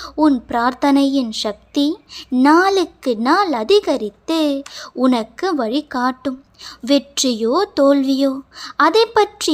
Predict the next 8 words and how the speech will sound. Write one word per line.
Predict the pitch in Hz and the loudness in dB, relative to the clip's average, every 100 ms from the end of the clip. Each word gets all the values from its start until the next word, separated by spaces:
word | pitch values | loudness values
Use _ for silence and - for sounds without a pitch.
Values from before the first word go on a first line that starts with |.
| 277 | -2
சிந்தனை | - 269 302 302 302 277 240 | 0 2 4 4 4 2 -2
செய்யாமல் | - 247 339 370 262 214 220 339 285 370 - - 311 262 | -6 -4 0 0 0 -2 2 2 2 -4 -14 -18 -10 -2
உன்னுடைய | 339 415 453 440 427 392 330 | 0 2 0 2 4 2 0
உழைப்பை | 214 202 220 220 381 320 392 - | -2 -4 -4 -2 -2 -2 -4 -10
கொடுத்து | - 330 415 - 262 220 - | 0 2 2 0 -6 -10 -6
கொண்டிரு. | 269 320 240 254 262 - _ _ - - - | -2 -2 -2 -6 -8 -10 _ _ -20 -12 -2
ஒரு | 220 226 254 | 0 2 2
நாள் | 277 302 | 2 2